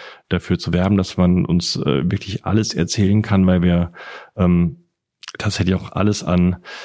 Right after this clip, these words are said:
äh, sexuellen Spielarten, ähm, schon in der Akte hatten und, äh, uns das irgendwie alles nicht mehr, äh, großartig erschüttert, was man dann da irgendwie sozusagen alles,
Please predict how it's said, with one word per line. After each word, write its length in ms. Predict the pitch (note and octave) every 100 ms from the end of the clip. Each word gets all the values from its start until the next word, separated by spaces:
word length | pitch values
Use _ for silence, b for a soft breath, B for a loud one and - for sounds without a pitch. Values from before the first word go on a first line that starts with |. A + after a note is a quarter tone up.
| B F2
äh, 260 | F2 D2+
sexuellen 560 | F2 F#2+ - - F2 F2+
Spielarten, 960 | - F#2 A2 - F#2 G2+ F#2+ F#2 F#2+ -
ähm, 460 | F2+ F2+ F#2 F#2+ - _ b
schon 320 | - - F2+
in 80 | F2+
der 140 | F2+ -
Akte 340 | - G#2+ F2+
hatten 280 | G#2 - G#2
und, 360 | F#2 F#2 G#2 -
äh, 340 | F2 F2+ F2
uns 280 | - F#2 -
das 220 | F#2+ -
irgendwie 220 | F2+ F2+
alles 280 | - G2+ -
nicht 220 | - G2
mehr, 180 | F#2+ F2
äh, 140 | D#2 F2
großartig 560 | - G2 - E2 F#2
erschüttert, 540 | F#2 - A#2+ A2+ G#2 -
was 180 | G2+ F#2+
man 80 |
dann 100 | F2
da 100 | F2+
irgendwie 180 | F#2 F2
sozusagen 400 | F2+ F2 F#2+ F2
alles, 360 | - F#2 -